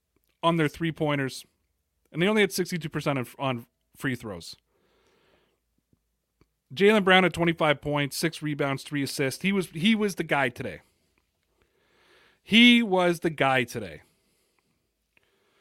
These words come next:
It, everything just looked flat for Boston,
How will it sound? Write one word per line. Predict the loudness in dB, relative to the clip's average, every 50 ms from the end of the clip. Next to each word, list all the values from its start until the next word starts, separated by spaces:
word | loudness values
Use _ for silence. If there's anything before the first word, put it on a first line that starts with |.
| _ _ _ _ _ _ _ _ _ _ _ _ _ 0
It, | 2 2
everything | 4 4 6 6 6 4 4
just | 2 2 4
looked | 2 2 2 0
flat | -12 -8 -4 -2 -2 -2 -4 -8 _
for | -10 -8 -6
Boston, | -2 -2 -2 -2 -4 -8 -14 -16 -16 -18 -20